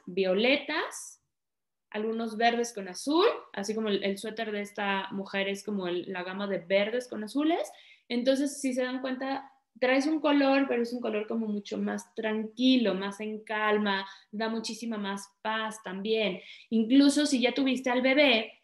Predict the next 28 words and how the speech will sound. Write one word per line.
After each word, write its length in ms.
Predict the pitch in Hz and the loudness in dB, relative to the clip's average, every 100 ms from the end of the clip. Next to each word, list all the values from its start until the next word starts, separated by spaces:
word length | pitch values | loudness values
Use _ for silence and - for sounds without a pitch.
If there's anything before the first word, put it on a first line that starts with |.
| _ _ _ _ _ _ _ _ _ - | _ _ _ _ _ _ _ _ _ 0
este, 680 | 233 226 214 - 220 226 | 4 6 4 4 6 8
identifica 560 | 233 247 240 254 254 277 | 8 6 6 2 0 0
qué 140 | 269 | 2
colores 680 | 269 262 254 247 226 233 - | 6 8 8 6 4 2 0
tienes 300 | 233 226 226 | 0 0 0
cerca 320 | 214 202 190 | -2 0 0
de 200 | 208 240 | 2 0
él. 120 | 202 | -2
Si 140 | 196 202 | -4 -6
se 80 | |
dan 200 | 202 226 | -4 -4
cuenta, 280 | 233 226 233 | -4 -4 -6
casi 240 | 226 220 220 | -6 -8 -8
todos 260 | 214 214 | -8 -6
son, 240 | 214 208 - _ _ 208 | -6 -8 -12 _ _ -10
siempre 300 | 226 220 226 | -8 -8 -8
son 180 | 220 | -8
en 100 | 208 | -6
una 160 | 208 208 | -6 -6
gama 220 | 208 208 | -6 -6
de 100 | 202 | -6
colores 420 | 190 180 190 196 - - - _ | -6 -4 -4 -6 -14 -20 -20 _
pasteles 760 | 220 214 - 254 254 220 339 - - _ _ _ | -2 -2 2 4 6 6 2 -2 -16 _ _ _
y 320 | 247 285 311 | 6 8 8
hacia 260 | 220 - 214 | 0 2 2
la 180 | 202 196 | 4 4
línea 420 | 214 220 220 220 | 4 2 0 -2
fría. 500 | - 262 262 214 - | -2 0 0 0 -6